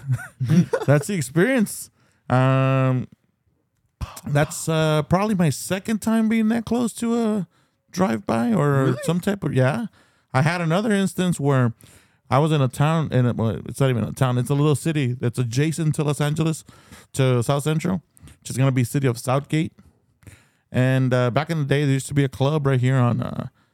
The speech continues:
Speaker 1: actually, I can tell you this 'cause it's not by my house. <laughs>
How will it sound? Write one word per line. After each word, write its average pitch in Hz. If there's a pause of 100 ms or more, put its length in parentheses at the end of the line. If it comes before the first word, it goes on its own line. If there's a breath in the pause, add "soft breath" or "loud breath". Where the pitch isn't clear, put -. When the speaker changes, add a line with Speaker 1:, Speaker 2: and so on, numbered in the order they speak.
(500)
Speaker 1:
actually, 135
I 123
can 123
tell 127
you 120
this 120
'cause 101
it's -
not -
by 65
my -
house. 123
<laughs> -